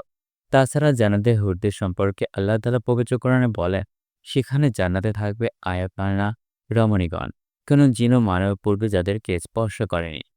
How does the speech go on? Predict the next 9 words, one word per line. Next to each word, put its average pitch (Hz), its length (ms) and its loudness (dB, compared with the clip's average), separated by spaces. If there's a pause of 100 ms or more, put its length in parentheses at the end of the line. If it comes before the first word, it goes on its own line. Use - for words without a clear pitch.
(920)
জান্নাতে 101 520 -2
থাকবে 110 380 0 (120)
আয়াত 87 300 -6
রচনা 110 440 -2
হুরগণ, 92 500 -4 (560)
আবরণে 131 540 4
রক্ষিত 117 560 0
মুক্তার 101 480 0
ন্যায়। 82 340 -4